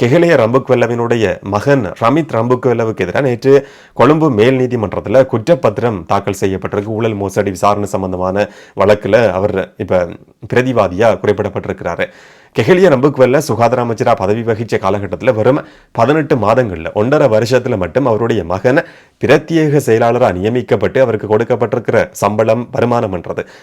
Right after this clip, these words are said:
வெறும் ஒன்றரை வருஷத்துல, பதினெட்டு மாதங்கள்ல மட்டும் பதினேழு கோடி ரூபாய் வருமானத்தை அவர் ஈட்டியிருக்கிறார். இதுக்கான கணக்குகளை கேட்ட நேரத்துல கணக்கு காட்ட முடியாம இருக்கு.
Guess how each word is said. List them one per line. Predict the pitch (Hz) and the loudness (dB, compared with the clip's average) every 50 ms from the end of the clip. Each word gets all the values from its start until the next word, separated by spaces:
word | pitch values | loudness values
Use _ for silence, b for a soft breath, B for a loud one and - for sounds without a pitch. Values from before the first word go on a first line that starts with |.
| B B | B B
வெறும் | - 110 117 117 101 92 - | 2 2 4 4 2 -2 -2
ஒன்றரை | - 107 110 117 117 113 | -2 0 0 2 0 0
வருஷத்துல, | 104 104 95 - 110 95 101 90 87 | 0 -2 0 -2 -2 -2 -2 -2 -2
பதினெட்டு | 107 104 110 123 120 113 117 | -2 -2 -2 -2 -2 -4 -4
மாதங்கள்ல | 92 90 98 101 113 113 113 110 95 85 | 0 0 -2 -2 -2 -4 -2 -4 -4 -4
மட்டும் | 85 87 85 - 117 135 147 143 B B B B B B | -6 -10 -4 -4 -2 -2 -2 -6 B B B B B B
பதினேழு | - 101 110 127 156 160 156 151 151 156 147 147 | 0 0 2 2 2 2 2 2 4 2 2 0
கோடி | - - 131 135 160 151 143 131 | 0 2 4 4 4 4 2 0
ரூபாய் | 120 120 120 120 120 98 - - | 0 0 2 2 0 0 0 0
வருமானத்தை | 104 104 113 113 117 107 98 92 90 - 113 | 0 0 2 2 0 0 0 -2 0 0 0
அவர் | 101 104 | 2 2
ஈட்டியிருக்கிறார். | 107 104 98 - 95 90 - 85 - 107 131 147 | 2 0 0 -2 -4 -6 -6 -4 0 0 0 0
இதுக்கான | 127 127 123 110 107 | 0 -2 -2 -4 -4
கணக்குகளை | - - - 110 117 113 120 113 113 110 | -4 -2 -2 -2 -2 -4 -6 -6 -4 -4
கேட்ட | 104 - 107 101 101 | -2 -2 -2 -2 -2
நேரத்துல | 101 95 90 87 80 98 101 | -4 -6 -6 -6 -6 -6 -6
கணக்கு | - 104 107 107 107 | -4 -4 -6 -6 -4
காட்ட | 95 107 101 92 | -4 -4 -4 -4
முடியாம | 101 95 92 92 92 90 85 82 | -4 -6 -6 -6 -8 -8 -8 -10
இருக்கு. | - 87 80 - 143 - | -12 -10 -8 -8 -8 -8